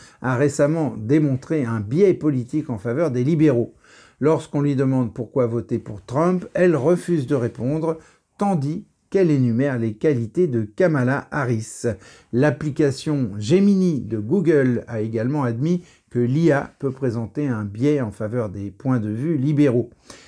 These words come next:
Les données utilisées pour former les modèles d'I A reflètent souvent les préjugés de la société et les développeurs peuvent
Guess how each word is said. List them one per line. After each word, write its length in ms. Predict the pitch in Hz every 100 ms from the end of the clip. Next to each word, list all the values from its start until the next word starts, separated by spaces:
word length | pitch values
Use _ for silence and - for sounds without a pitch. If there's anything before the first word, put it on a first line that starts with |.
| _ -
Les 120 | 151
données 360 | 156 160 160 143
utilisées 560 | - 135 135 127 139
pour 320 | 123 - 131
former 360 | - 131 123 127
les 120 | 113
modèles 400 | 110 110 113 107
d'I 200 | 117 147
A 180 | 160 156
reflètent 500 | 120 147 - 151 143
souvent 420 | - 139 131 123 104
les 80 | 104
préjugés 640 | - 156 170 135 120 147
de 100 | 170
la 140 | 127 107
société 640 | - 120 113 101 160 170 - - _
et 120 | 156 131
les 140 | 127
développeurs 680 | 127 131 131 107 156 180 143
peuvent 240 | 135 107